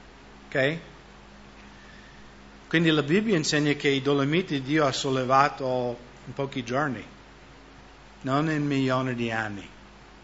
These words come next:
Però è interess-, per me è interessante che Pietro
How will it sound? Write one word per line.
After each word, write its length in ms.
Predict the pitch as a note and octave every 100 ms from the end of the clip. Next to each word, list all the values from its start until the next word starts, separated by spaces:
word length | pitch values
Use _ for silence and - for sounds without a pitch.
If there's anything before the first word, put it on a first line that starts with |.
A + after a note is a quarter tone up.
| - - - - -
Però 220 | - F#3+
è 100 | F3+
interess-, 440 | D#3+ F3+ F3 E3 -
per 200 | - D#3+
me 140 | D#3+
è 60 | F#3
interessante 760 | E3+ D#3 C#3+ - E3 F#3+ D#3+
che 160 | - C3+
Pietro 720 | - E3 F3+ - D3 C3+